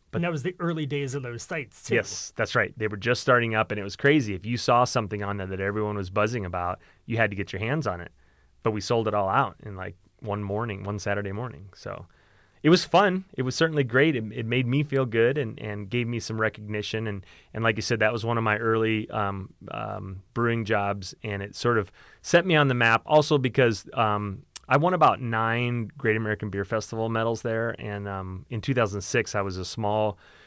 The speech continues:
Speaker 1: brewing company brewer of the year at the Great American Beer Festival, and I think that kinda got me noticed amongst some circles, because back then it was a much bigger deal because,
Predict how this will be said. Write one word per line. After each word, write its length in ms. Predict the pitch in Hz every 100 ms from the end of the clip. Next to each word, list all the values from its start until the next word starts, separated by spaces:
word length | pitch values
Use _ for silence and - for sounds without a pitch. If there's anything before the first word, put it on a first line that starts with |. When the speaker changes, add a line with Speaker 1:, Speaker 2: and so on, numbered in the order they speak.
| _
Speaker 1:
brewing 260 | - 113 110
company 380 | 104 104 101 101
brewer 260 | 98 101
of 120 | 98 92
the 60 |
year 280 | 98 98 95
at 100 | 90
the 80 | 95
Great 160 | 95
American 320 | 95 90 87 92
Beer 160 | 90
Festival, 480 | - - - - 98
and 160 | 98 - - - _ -
I 40 |
think 180 | 101 101
that 240 | 98 -
kinda 200 | - 101
got 200 | 98 98
me 80 | 113
noticed 480 | 101 98 95 95 -
amongst 340 | 98 92 95
some 140 | - -
circles, 400 | - 107 101 -
because 400 | 147 175 180 127
back 240 | 139 127
then 440 | 160 165 131 131 -
it 80 | 123
was 140 | 110
a 20 |
much 400 | 107 143 156 -
bigger 200 | 139 127
deal 600 | 120 139 143 110 110 117 _ _ _ _ _
because, 800 | 117 - 123 113 110 98 - -